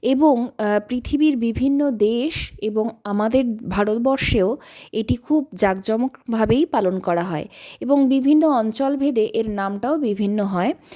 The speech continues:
তা আমাদের এখানে একে আমরা পৌষ সংক্রান্তি বা মকর সংক্রান্তিও বলে থাকি।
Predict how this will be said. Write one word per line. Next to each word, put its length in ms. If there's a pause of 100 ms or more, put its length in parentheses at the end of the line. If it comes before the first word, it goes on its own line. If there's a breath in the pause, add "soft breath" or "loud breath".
(200 loud breath)
তা 180
আমাদের 460
এখানে 440
একে 400
আমরা 240
পৌষ 320
সংক্রান্তি 480
বা 100
মকর 320
সংক্রান্তিও 680
বলে 220
থাকি। 400